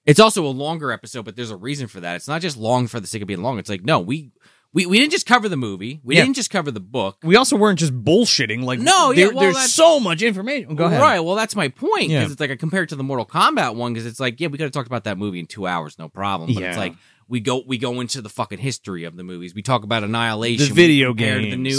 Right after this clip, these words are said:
Speaker 1: new one.
Speaker 2: The influence on us as kids. The influence, uh,
Speaker 1: Right.
Speaker 2: on, on the genre in general.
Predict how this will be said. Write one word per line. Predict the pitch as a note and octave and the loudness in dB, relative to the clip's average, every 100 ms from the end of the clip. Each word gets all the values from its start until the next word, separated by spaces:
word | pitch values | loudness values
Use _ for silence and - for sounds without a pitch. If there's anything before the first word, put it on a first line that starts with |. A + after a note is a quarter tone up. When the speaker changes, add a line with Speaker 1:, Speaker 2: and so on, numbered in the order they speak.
| C3+ | -2
Speaker 1:
new | |
one. | A2+ G2 F2+ A#2+ | -2 -4 -4 2
Speaker 2:
The | D3+ | 6
influence | G3+ - F3 E3+ E3 D#3 | 6 4 2 4 2 2
on | D3+ D3+ D3 | 2 2 2
us | C#3+ D3 | 0 0
as | C3 | -4
kids. | - F#3 C#3 G#2+ G2 | 2 6 6 4 -4
The | B2+ | -4
influence, | D#3+ E3+ D#3+ D#3+ A2 | -2 0 2 2 2
uh, | G2+ | 0
Speaker 1:
Right. | F#2 F2+ | 0 -2
Speaker 2:
on, | - - D3+ D#3 | -2 0 0 2
on | D3 D3 | 0 0
the | D3 | 0
genre | A#2 D3+ D3+ D3 C#3+ | 0 0 2 0 0
in | B2+ | 0
general. | G#2+ D3 C3+ G#2+ F2+ F#2 | -2 -2 -2 -4 -6 -10